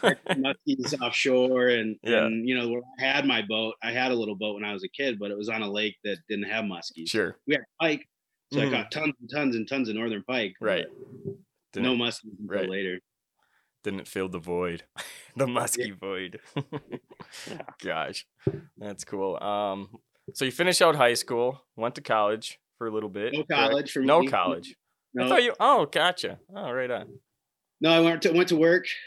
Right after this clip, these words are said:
Speaker 1: uh, just worked for a few years, fished a lot. I, I had a job,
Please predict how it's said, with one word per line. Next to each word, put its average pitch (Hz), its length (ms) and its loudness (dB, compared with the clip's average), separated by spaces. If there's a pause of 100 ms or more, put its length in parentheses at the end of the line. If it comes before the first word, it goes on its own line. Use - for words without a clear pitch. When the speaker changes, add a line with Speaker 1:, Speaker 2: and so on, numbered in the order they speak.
(120)
Speaker 1:
uh, 131 520 4 (1400)
just 127 180 -4
worked 131 240 0
for 147 160 0
a 131 40 -2
few 143 200 -2
years, 135 520 4
fished - 280 0
a 123 40 -2
lot. 117 420 0
I, 113 200 -4
I 117 100 -2
had 131 160 0
a 123 60 2
job, 120 480 0